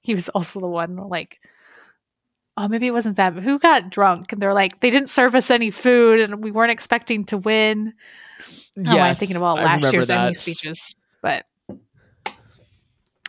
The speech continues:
Speaker 1: very funny. Um, yeah, I don't, that's,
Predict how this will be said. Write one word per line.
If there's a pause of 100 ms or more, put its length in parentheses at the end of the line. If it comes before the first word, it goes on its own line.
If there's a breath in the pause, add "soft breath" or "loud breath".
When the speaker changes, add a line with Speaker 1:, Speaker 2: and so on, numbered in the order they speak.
(320)
Speaker 1:
very
funny. (760 loud breath)
Um, (1500)
yeah, (200)
I
don't, (140)
that's,